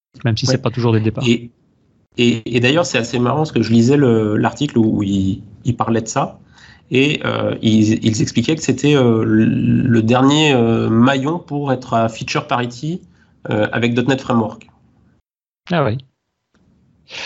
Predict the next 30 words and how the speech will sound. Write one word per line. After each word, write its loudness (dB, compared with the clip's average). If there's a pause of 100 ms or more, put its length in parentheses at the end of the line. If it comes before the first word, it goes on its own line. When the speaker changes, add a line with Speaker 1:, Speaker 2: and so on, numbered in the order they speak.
Speaker 1:
Oui, 2
à, 2
à 2
propos 0
de -8
feature, -2
je -4
sais -2
pas 0
où 0
ça -2
en 4
est, 2
on 0
en 2
a 2
pas -2
parlé, 0
on 0
n'en 0
parle 0
plus 0
beaucoup, 2
mais 2
moi 2
j'ai 0
des 2
demandes 0
comme 2
ça. 0